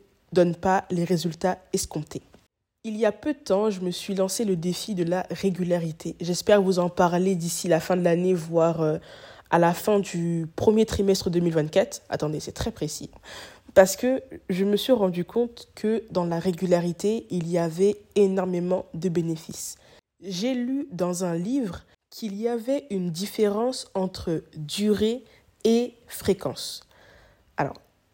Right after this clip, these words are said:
j'espère bien le retranscrire parce que c'est un,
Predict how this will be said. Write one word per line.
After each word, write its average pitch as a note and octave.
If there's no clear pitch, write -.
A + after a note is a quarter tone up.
j'espère G3
bien G#3
le F3+
retranscrire F3
parce -
que G3
c'est -
un, E3+